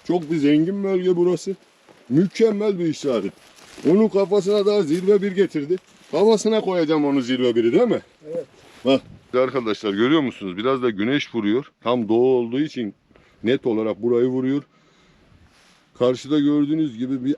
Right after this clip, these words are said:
Speaker 1: hayvan figürü yapılmış. Bak kafa kısmı aşağıdan. Burayı böyle dikilmiş. Burada bu nöbetçilik yapıyor. Burada ne diyor? Burada "Ben burada nöbetçilik yapıyorum." diyor. Bak şöyle bakın. Görüyor musunuz? Tam net olarak burada.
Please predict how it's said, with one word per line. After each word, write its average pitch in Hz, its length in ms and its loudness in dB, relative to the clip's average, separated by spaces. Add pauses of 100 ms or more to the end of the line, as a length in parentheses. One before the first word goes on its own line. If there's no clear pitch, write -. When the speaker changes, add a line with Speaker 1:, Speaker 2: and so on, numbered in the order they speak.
Speaker 1:
hayvan 127 360 0
figürü 123 320 -4
yapılmış. 95 520 -4
Bak 104 160 -8
kafa 120 300 -4
kısmı 113 440 -4 (200)
aşağıdan. 107 600 -4 (220)
Burayı 117 380 0
böyle 113 380 -2
dikilmiş. 131 560 -6
Burada 147 340 2
bu 156 140 2
nöbetçilik 147 600 -2
yapıyor. 98 380 -4
Burada 104 220 -4
ne 156 180 2
diyor? 127 220 0
Burada 135 300 -2
"Ben 143 200 -4
burada 143 220 -2
nöbetçilik 139 540 -2
yapıyorum." 101 420 -2
diyor. 92 140 -2
Bak 95 120 0
şöyle 127 340 -2
bakın. 143 300 -2 (880)
Görüyor 131 240 2
musunuz? 104 440 -8
Tam 120 260 -2
net 139 200 -4
olarak 101 400 -2
burada. 120 400 -2